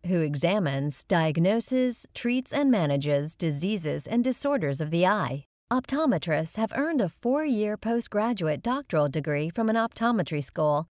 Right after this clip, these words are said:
and complete continuing education every year to stay current on the latest standards of care.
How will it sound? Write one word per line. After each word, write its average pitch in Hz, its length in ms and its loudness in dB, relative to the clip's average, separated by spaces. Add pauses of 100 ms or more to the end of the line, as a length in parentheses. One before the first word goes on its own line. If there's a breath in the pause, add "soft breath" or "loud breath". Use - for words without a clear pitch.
(160)
and 170 420 0
complete 277 580 -4
continuing 175 640 0
education 147 760 -2
every 254 300 0
year 143 460 -2
to 233 120 -4
stay 247 240 -4
current 170 460 -2
on 170 140 2
the 165 100 0
latest 220 420 -2
standards 170 520 -2
of 131 100 -6
care. 139 500 0